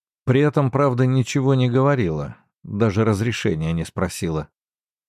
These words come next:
"Что-то не так?" — спросила она, останавливаясь у приставного стола с дальнего его торца.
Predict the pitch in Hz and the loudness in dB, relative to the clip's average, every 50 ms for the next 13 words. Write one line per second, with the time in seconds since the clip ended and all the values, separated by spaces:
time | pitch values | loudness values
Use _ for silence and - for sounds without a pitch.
0 | _ _ _ _ _ _ - - - - 131 131 123 143 131 131 135 127 - - | _ _ _ _ _ _ -20 -10 -2 0 0 2 2 2 2 2 0 0 0 -2
1 | 160 180 180 - - _ _ _ _ _ _ _ _ - - - 104 104 92 - | -2 -2 -2 -6 -12 _ _ _ _ _ _ _ _ -12 -6 -4 -2 -2 -2 0
2 | 107 104 101 98 98 98 95 95 95 95 90 - - 95 92 95 101 98 92 92 | 0 2 2 2 2 2 2 2 0 0 -2 -2 -2 0 0 2 2 2 2 2
3 | 90 90 95 92 87 - - 95 - - 92 92 - - 107 101 95 101 98 92 | 2 2 2 0 0 -2 -2 -4 -2 -2 -4 -6 -2 -2 -2 0 2 2 2 2
4 | 90 92 87 - - 92 95 98 107 107 87 80 82 98 92 90 85 87 90 87 | 0 0 -2 -2 -2 0 0 2 0 0 -2 -2 -2 0 0 0 0 0 0 0
5 | 87 90 87 85 90 90 - 92 92 90 - - 95 78 71 | 0 0 0 0 -2 -2 -2 -4 -4 -4 -6 -6 -6 -6 -8